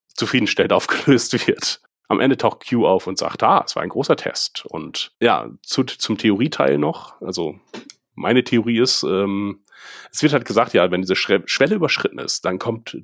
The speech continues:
Jeb Chenep, der Zerstörer. Und Jeb Chenep ist halt,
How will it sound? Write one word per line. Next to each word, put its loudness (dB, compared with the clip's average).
Jeb 0
Chenep, 0
der 4
Zerstörer. -4
Und -2
Jeb 2
Chenep 0
ist 0
halt, 2